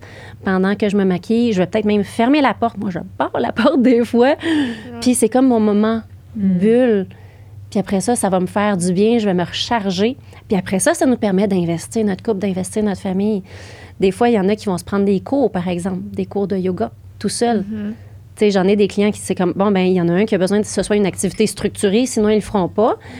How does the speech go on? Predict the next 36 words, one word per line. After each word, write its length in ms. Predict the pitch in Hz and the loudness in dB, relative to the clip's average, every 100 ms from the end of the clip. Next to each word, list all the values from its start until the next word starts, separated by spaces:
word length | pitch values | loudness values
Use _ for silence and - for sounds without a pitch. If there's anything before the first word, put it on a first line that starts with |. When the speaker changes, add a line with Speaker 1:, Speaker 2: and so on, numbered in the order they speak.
| - | -2
Speaker 1:
Mais 160 | 196 196 | 2 4
l'autre 240 | 254 226 | 2 0
a 20 | |
plus 280 | 190 247 220 | 0 -2 0
besoin 300 | 190 180 233 | 0 2 2
d'avoir 300 | 214 170 202 | 2 2 2
des 140 | 190 | 2
moments 460 | 185 175 190 240 240 | 2 0 2 2 2
où 100 | 214 | 2
il 60 | 202 | 2
s'enferme 480 | - 196 185 233 247 | 2 0 2 2 2
dans 120 | 196 | 2
une 120 | 190 185 | 0 2
pièce 260 | 220 214 | -2 -2
tout 60 | - | -6
seul. 280 | - 247 330 | 0 0 0
Puis 100 | - | 0
c'est 180 | 196 254 | 2 2
entendu 680 | 320 339 311 240 233 339 - - - - - | 2 2 2 2 2 2 0 -10 -20 -20 0
que 200 | 226 214 - - 196 196 196 | 4 4 0 0 2 4 4
l'autre 220 | 196 202 - | 4 2 0
parent 320 | 185 185 214 | -2 0 -2
s'occupe 380 | - 190 - 196 | 0 0 0 -2
seul 280 | - 208 196 | 0 0 2
des 180 | 190 185 | 2 2
enfants, 340 | 175 208 208 | 0 0 2
même 280 | 190 226 330 | 2 2 2
s'il 140 | - | 0
appelle 220 | 302 208 | 0 -2
papa, 260 | - 539 508 508 523 | 0 -2 0 -2 -2
maman, 460 | 440 494 466 480 | 0 0 2 0
tu 80 | 480 | 0
sais. 80 | 427 - - - - | -4 -6 -16 -18 -4
Non, 120 | 214 277 | 2 4
non, 80 | |
non. 200 | 320 370 | 4 0